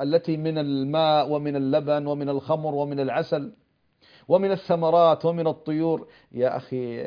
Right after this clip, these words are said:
في الحديث يقول النبي صلى الله عليه وسلم: "يؤتى بأبأس أهل الدنيا، بأبأس أهل الدنيا من أهل الجنة." يعني ما مر عليه يوم فيه نعيم، فيغمس غمسة في الجنة، غمسة واحدة،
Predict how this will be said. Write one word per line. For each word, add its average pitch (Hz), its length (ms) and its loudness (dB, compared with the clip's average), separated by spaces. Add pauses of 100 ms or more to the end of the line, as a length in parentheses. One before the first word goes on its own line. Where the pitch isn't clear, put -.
(160)
في - 200 -14
الحديث 131 460 -6
يقول 120 220 -6
النبي 123 260 -4
صلى 110 120 -6
الله 131 120 -4
عليه 131 200 -2
وسلم: - 140 -20 (280)
"يؤتى 139 400 -4
بأبأس 139 680 -8
أهل 139 280 -6
الدنيا، 143 520 -4 (880)
بأبأس 208 540 -2
أهل 208 160 2
الدنيا 190 380 0
من 180 120 -4
أهل 170 120 0
الجنة." 143 400 -4 (880)
يعني 117 200 -8
ما 196 120 -2
مر 202 180 2
عليه 165 280 2
يوم 165 180 2
فيه 147 280 -4
نعيم، 127 320 -6 (580)
فيغمس 240 540 2
غمسة 202 420 2
في - 100 -4
الجنة، 147 440 -4 (460)
غمسة 269 280 0
واحدة، 147 400 0